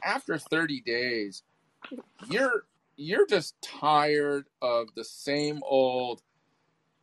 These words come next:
message back, you know, you send, you send out a nice message, a paragraph long, you know, saying, "Hey, I read your profile. You got great pictures. It looks like we have things in common."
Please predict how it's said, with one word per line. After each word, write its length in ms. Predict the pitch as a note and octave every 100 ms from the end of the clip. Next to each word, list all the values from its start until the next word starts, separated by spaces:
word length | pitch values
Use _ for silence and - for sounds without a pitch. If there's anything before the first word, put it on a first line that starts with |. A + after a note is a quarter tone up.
| B2+
message 580 | C3 D3 - D3+ - -
back, 420 | B2+ B2 B2 A#2+ _
you 120 | - A#2+
know, 80 |
you 140 | A#2 A#2
send, 200 | - C#3+
you 120 | C3+ C3
send 260 | E3 E3+
out 160 | E3 B2+
a 40 |
nice 380 | A2 B2 C3 -
message, 560 | A2+ A2+ - A2+ A2 -
a 160 | - C#3
paragraph 540 | C#3+ C3+ B2+ A#2+ -
long, 420 | G#2+ G#2 A2 - - _ - _ _ -
you 140 | C3+
know, 320 | C#3 C3 C3 C3
saying, 340 | B2+ B2 B2
"Hey, 160 | C#3+ C#3
I 60 | B2+
read 220 | B2 B2+
your 80 | A#2+
profile. 680 | - A#2+ A2+ B2 A2 A2+ A2+
You 100 | A2
got 200 | A2 A2
great 240 | A2 A2
pictures. 560 | A2+ G#2 - G#2+ G#2+ G#2
It 40 |
looks 160 | A2+ A2+
like 140 | A#2 A2+
we 100 | A2+
have 120 | A2
things 260 | A2+ A2
in 80 | A2
common." 520 | - A#2 A#2 A2+ A2